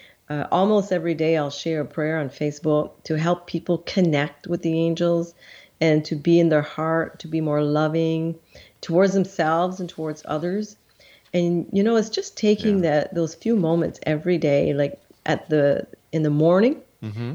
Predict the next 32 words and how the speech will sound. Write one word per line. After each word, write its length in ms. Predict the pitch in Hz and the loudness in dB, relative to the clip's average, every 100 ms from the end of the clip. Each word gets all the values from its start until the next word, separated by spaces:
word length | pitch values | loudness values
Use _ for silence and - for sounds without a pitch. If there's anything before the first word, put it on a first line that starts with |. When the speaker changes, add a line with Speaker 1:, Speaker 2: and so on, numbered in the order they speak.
| - | -12
Speaker 1:
to, 320 | - 170 160 | -4 -2 0
to 160 | 151 - | -4 -6
be 80 | 151 | -6
grateful 640 | 131 165 180 185 214 214 | 0 0 0 0 -2 0
and 100 | 214 | -2
to 100 | 196 - | -6 -10
connect 440 | - 156 151 - | -6 -4 -6 -6
with 140 | 185 | -6
the 120 | 185 175 | -2 0
angels 380 | 175 170 175 | 0 0 0
and 100 | 175 | 0
God. 440 | 165 160 165 175 185 - - _ _ | 0 2 2 2 -2 -12 -20 _ _
And 100 | 160 | 0
at 200 | 156 - | 0 0
the 160 | 156 151 | 0 0
end 120 | 165 | 0
of 120 | 170 | 0
the 100 | 170 | -2
day, 400 | 151 160 160 160 | 2 2 2 0
to 140 | 156 | -4
be 160 | 156 151 | -4 -6
grateful 480 | 139 156 160 - 165 | -2 -2 -2 -2 -2
again, 580 | 151 156 151 156 156 160 | 0 0 0 0 -2 -4
you 100 | 170 | -4
know, 100 | 151 | -2
thanking 400 | 151 151 156 160 | 0 0 0 -2
for 180 | - 156 | -2 0
the 120 | 151 | 2
wonderful 360 | 147 156 160 156 | 2 0 0 0
day 180 | 156 | 2
we 120 | 156 151 | 2 2
had. 420 | 156 156 160 | 0 0 -2